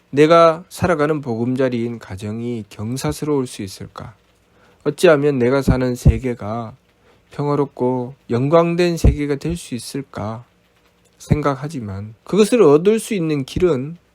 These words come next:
우리가 하느님으로부터 구하여 얻는 길입니다. 내 마음이 착해지기를 바라며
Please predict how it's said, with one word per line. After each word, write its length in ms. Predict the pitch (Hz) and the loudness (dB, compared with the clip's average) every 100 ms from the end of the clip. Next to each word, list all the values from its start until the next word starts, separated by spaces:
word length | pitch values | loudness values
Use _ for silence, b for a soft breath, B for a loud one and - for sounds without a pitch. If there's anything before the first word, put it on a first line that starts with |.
| _ _ _ _ _ _ | _ _ _ _ _ _
우리가 280 | 104 110 120 | -8 -2 0
하느님으로부터 1200 | 117 143 143 123 107 104 104 101 101 - 107 107 - | -2 -4 -6 -6 -6 -8 -8 -10 -14 -12 -10 -10 -14
구하여 520 | - 104 104 110 101 | -10 -6 -4 -4 -4
얻는 340 | 98 110 117 | -6 -8 -10
길입니다. 540 | 110 120 120 117 107 117 _ | -12 -14 -14 -16 -18 -20 _
내 180 | 147 170 | 2 6
마음이 400 | 165 156 156 151 | 6 6 4 -2
착해지기를 1040 | - - 170 156 135 143 131 131 131 131 | -8 -6 -4 -2 -4 -4 -2 0 0 -4
바라며 680 | - 101 104 107 101 104 123 | -6 -8 -8 -8 -8 -8 -12